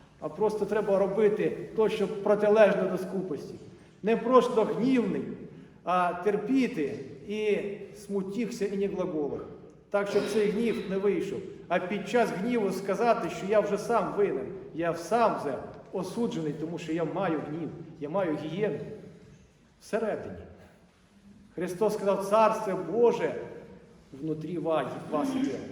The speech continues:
Це не обов'язково, що воно вже в мене є. Для того, щоб я його отримав, я повинен відкрити душу.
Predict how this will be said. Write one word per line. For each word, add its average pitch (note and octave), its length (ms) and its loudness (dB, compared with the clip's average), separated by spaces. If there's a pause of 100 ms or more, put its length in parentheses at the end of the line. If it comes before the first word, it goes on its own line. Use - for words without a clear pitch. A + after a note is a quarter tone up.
(640)
Це F#3+ 420 2
не G3 100 4
обов'язково, G3+ 720 2
що G3+ 180 2
воно G3+ 220 2
вже G3+ 180 2
в F3+ 160 0
мене A3+ 320 4
є. D#3 200 -2 (1080)
Для E3+ 120 -2
того, G#3+ 300 6
щоб G3+ 240 0
я A#3 180 6
його G#3 320 4
отримав, G3+ 680 2 (680)
я F#3+ 140 4
повинен B3 520 4 (100)
відкрити G#3+ 920 0
душу. A3+ 360 -2